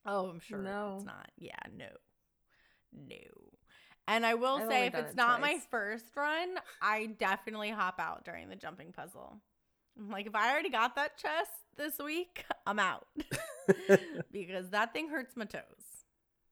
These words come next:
Speaker 2: Mm.
Speaker 3: Actually, I found an easier way of getting across. Instead of cutting off to the left, once, you know, Clovis finishes his,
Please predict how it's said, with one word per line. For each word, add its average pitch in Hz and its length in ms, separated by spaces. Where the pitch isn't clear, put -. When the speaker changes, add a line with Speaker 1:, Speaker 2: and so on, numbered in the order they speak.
Speaker 2:
Mm. 185 720
Speaker 3:
Actually, 160 440
I 120 100
found 143 260
an 131 120
easier 120 440
way 117 200
of 107 100
getting 107 220
across. 95 600
Instead 117 440
of 135 240
cutting 131 400
off 113 300
to - 40
the 110 100
left, 104 440
once, 107 500
you 117 120
know, 104 120
Clovis 104 480
finishes 104 480
his, 98 360